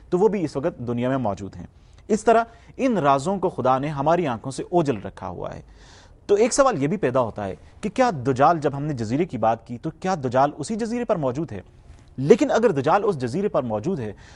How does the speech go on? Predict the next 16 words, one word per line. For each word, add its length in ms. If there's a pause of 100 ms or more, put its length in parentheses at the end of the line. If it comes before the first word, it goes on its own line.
(140)
तो 60
फिर 140
ये 120
सारे 360
जहाज 320
कहां 180
चले 220
गए? 160 (360)
और 140
अगर 300 (340)
जहाज 340
जो 140
मिले 280
हैं 200 (360)
उनमें 280
से 200